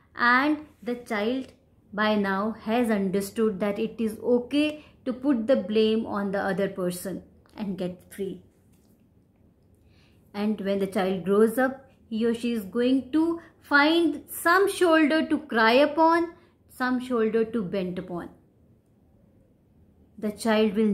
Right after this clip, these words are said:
never be independent, and he or she will never take the complete responsibility of himself or herself.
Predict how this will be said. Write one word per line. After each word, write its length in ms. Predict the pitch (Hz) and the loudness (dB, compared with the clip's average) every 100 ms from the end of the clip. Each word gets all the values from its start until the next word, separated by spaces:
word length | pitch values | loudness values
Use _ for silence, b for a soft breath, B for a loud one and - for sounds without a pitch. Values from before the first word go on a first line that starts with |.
| 190 | 2
never 280 | 208 233 277 | 2 4 4
be 180 | 254 269 | 4 4
independent, 840 | 247 247 - 247 247 262 269 - B B | 2 2 -2 0 2 2 0 -4 B B
and 360 | 214 208 208 - - _ _ | -6 -4 -4 -8 -20 _ _
he 180 | 220 247 247 | -4 2 4
or 80 | 226 | 4
she 180 | 233 226 | 2 0
will 200 | 214 214 | 2 2
never 200 | 240 247 | 2 2
take 240 | 254 233 190 | 0 -2 -2
the 120 | 208 | -4
complete 520 | 214 214 190 233 220 220 | -4 -4 -2 -2 -2 -4
responsibility 1120 | 208 - 185 190 202 180 185 180 214 196 B B B | -6 -8 -8 -8 -6 -6 -6 -4 -6 -8 B B B
of 240 | 196 202 | -4 -4
himself 560 | 208 196 180 208 190 190 | -2 -4 -2 -4 -4 -4
or 140 | 180 | -4
herself. 560 | 180 185 - 180 - | -4 -8 -10 -14 -14